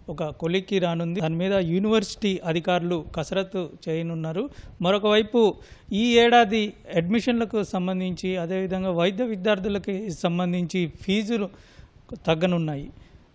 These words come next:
దీనికి సంబంధించి పూర్తి వివరాలు మనతోటి మాట్లాడేందుకు ఎన్టీఆర్ హెల్త్ యూనివర్సిటీ వీసీ డాక్టర్ శ్యామ్ ప్రసాద్ ఉన్నారు. వారిని అడిగి పూర్తి వివరాలు తెలుసుకుందాం. చెప్పండి సార్, ఈ ఏడాది, ఆ, వైద్య విద్య, ఆ,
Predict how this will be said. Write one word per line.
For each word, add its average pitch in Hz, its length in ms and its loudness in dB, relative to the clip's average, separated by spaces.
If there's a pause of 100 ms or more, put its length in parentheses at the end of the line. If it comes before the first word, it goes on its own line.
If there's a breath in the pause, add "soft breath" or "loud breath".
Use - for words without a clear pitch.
దీనికి 196 280 0
సంబంధించి 220 560 -2
పూర్తి 233 400 -2
వివరాలు 208 420 2
మనతోటి 180 540 -2
మాట్లాడేందుకు 170 840 0
ఎన్టీఆర్ 190 520 -2
హెల్త్ 175 380 -4
యూనివర్సిటీ 170 840 -4 (460 loud breath)
వీసీ 208 500 2 (580)
డాక్టర్ 170 280 0
శ్యామ్ 196 260 0
ప్రసాద్ 202 300 -2
ఉన్నారు. 185 280 -4
వారిని 214 260 0
అడిగి 190 140 -2
పూర్తి 180 300 -4
వివరాలు 165 260 0
తెలుసుకుందాం. - 440 -12 (440 loud breath)
చెప్పండి 185 360 -6
సార్, 175 140 0 (400)
ఈ 190 240 0
ఏడాది, 214 580 2 (200)
ఆ, 175 40 -6 (520)
వైద్య 190 380 0
విద్య, 190 440 -2 (640 soft breath)
ఆ, 160 200 -4